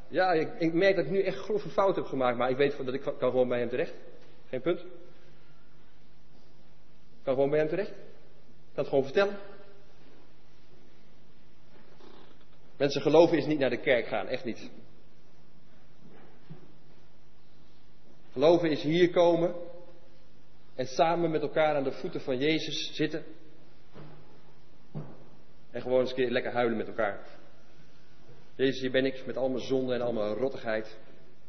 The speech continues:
En je laat je verfrissen en je laat je ver-, vernieuwen door Jezus. Dat doe je hier in de kerk. Maar straks ga je gewoon weer leven waar je hoort. Daar, daar gebeurt het. We kunnen allerlei ingewikkelde dingen uithalen om missionair te zijn. Maar zestig tot zeventig procent van onze tijd brengt het grootste gedeelte van de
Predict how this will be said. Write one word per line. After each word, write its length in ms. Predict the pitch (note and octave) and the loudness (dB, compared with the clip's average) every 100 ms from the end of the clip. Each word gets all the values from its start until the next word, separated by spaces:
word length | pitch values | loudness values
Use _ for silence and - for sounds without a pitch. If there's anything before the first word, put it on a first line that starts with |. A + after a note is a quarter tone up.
| - - - - - - - - - - - - | -8 -8 -8 -8 -8 -8 -6 -6 -6 -6 -6 -6
En 80 | - | 0
je 60 | C3 | 2
laat 180 | D3 C3+ | 2 2
je 80 | |
verfrissen 680 | - B2+ - G3 F3+ - F#3 | -4 -6 2 6 6 4 0
en 100 | D#3+ | 0
je 60 | C3 | 0
laat 160 | B2+ | 0
je 80 | A#2+ | -2
ver-, 160 | A#2+ A2+ - | -6 -6 -4
vernieuwen 540 | - A#2+ C#3 G3+ F#3 C#3+ | 0 2 2 2 4 4
door 140 | C3 | 2
Jezus. 540 | C3+ E3 E3 E3+ - - | 4 2 0 -2 -6 -6
Dat 120 | C3 | -2
doe 120 | D#3 D#3 | 0 2
je 60 | |
hier 160 | D3+ D3+ | 2 2
in 80 | D3 | 2
de 80 | |
kerk. 540 | C#3 F3 D#3+ - - - - | 4 6 6 0 -6 -8 -6
Maar 100 | A2+ | -4
straks 220 | - F3+ | 0 0
ga 120 | F3 E3+ | 2 2
je 100 | D#3 | 4
gewoon 220 | D3+ D3 | 2 4
weer 100 | C3+ | 6
leven 320 | C#3+ C3+ A2 | 6 4 4
waar 120 | B2 | 2
je 80 | A#2+ | 4
hoort. 340 | A#2+ A2 - - - - - - - | 6 4 4 -4 -6 -6 -6 -6 4
Daar, 560 | E3 C#3 F#2+ - - - | 8 8 6 0 -6 6
daar 220 | A#3 G#3+ | 10 10
gebeurt 340 | E3 D3+ D3+ - | 8 8 8 8
het. 120 | - - - - - | 0 -4 -6 -6 2
We 60 | |
kunnen 180 | - F#3 | 6 8
allerlei 320 | G3 F#3 F3+ | 8 10 10
ingewikkelde 480 | G#3 F3 E3+ F#3 D3+ | 8 6 4 4 4
dingen 240 | D3 F#3+ F3 | 6 6 6
uithalen 400 | D#3+ D3 D3+ C#3+ | 4 4 4 4
om 60 | |
missionair 460 | D3+ C#3+ D3 D#3 D3 | 2 0 0 2 2
te 60 | |
zijn. 300 | B2 A#2+ A#2 - - | 2 4 4 0 -4
Maar 120 | - C#3 | 0 0
zestig 440 | - C4 C4 A3+ | 12 12 12 4
tot 180 | G#3 - | 2 4
zeventig 320 | A#3+ G#3+ - | 8 8 6
procent 320 | F3+ - F#3+ | 0 2 2
van 100 | F#3 | 2
onze 180 | F3 C#3+ | -2 2
tijd 440 | F3+ D#3+ - - - | 4 4 2 -6 2
brengt 200 | F3 C#3+ | 4 4
het 100 | - | 6
grootste 380 | G3+ D4 - | 10 10 10
gedeelte 320 | G#3 G3+ G#3 - | 8 10 10 10
van 140 | F3+ | 4
de 120 | E3 | 4